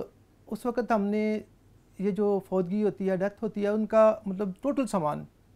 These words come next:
जो क्रॉकरी का होता है, जिसमें बर्तन आते हैं, दरियाँ आती हैं, जिसमें मतलब, अ, पानी वाली टंकी आती है और जो अदर्स मतलब चीज़ें इस्तेमाल करने वाली होती हैं, वो सारी हमने जो है वो बनाई ताकि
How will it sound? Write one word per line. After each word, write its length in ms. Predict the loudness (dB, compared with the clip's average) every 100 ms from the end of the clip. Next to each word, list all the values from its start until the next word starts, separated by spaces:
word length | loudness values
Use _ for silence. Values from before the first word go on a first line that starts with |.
| _ _ -20 -8
जो 80 | -4
क्रॉकरी 360 | 0 2 2 2
का 100 | 2
होता 220 | 2 0
है, 200 | -4 -6 -20 _ -14 -12
जिसमें 420 | -6 -6 -4 -2
बर्तन 340 | -4 -2 -4
आते 240 | -4 -6 -8
हैं, 340 | -8 -8 -6
दरियाँ 320 | -6 -6 -6
आती 200 | -8 -8
हैं, 360 | -10 -8 -10 -12 _ -20 _ _ -14
जिसमें 480 | -12 -6 -6 -6 -6
मतलब, 420 | -6 -6 -6 -4
अ, 440 | -4 -4 -8 -12 -18 -20 -10
पानी 180 | -6 -2
वाली 180 | -2 -2
टंकी 380 | -2 -4 -2 -2
आती 280 | -2 -2 -4
है 260 | -4 -8 -14 -20 _ _ _ -12
और 100 | -6
जो 220 | -2 0 0
अदर्स 460 | 0 2 0 -2 _ _ -8
मतलब 220 | -4 -4
चीज़ें 420 | -4 -2 -2 -4 -10 -14
इस्तेमाल 340 | -8 0 2 2
करने 200 | 0 0
वाली 200 | -2 -2
होती 260 | -2 -4
हैं, 180 | -8 -8 -14 -20 -10
वो 60 | -10
सारी 340 | -2 0 2
हमने 220 | 0 -2 -4
जो 120 | -6
है 200 | -6 -12 -14
वो 120 | -8
बनाई 300 | -6 -6 -6
ताकि 400 | -6 -6 -4 -6